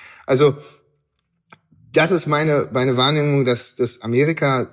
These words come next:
ja, das sehen die als Investment, das sehen die als Deal, das sehen die wirklich für Urlaub, aber deren Herz blickt da und ist jetzt weder besonders schlecht, besonders gut,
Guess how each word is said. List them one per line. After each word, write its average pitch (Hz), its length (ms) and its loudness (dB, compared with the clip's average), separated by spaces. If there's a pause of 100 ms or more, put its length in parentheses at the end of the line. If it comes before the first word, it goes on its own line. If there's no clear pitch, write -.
ja, 131 280 -2
das 117 200 -8
sehen 143 160 -2
die 131 100 2
als 107 140 -4
Investment, 156 560 -4
das - 120 -10
sehen 127 140 -2
die 110 80 -2
als 101 200 -6
Deal, 165 200 -2
das 113 140 -6
sehen 113 140 -4
die 113 100 -2
wirklich 165 280 0
für 139 120 0
Urlaub, 175 320 0
aber 110 320 -2 (1400)
deren 117 160 0
Herz 127 320 -4
blickt 123 240 -2
da 127 260 2
und 113 80 0
ist 104 140 -4
jetzt - 360 -6 (340)
weder 113 280 0
besonders 107 420 -4
schlecht, 123 300 -4
besonders 117 460 -4
gut, - 360 -4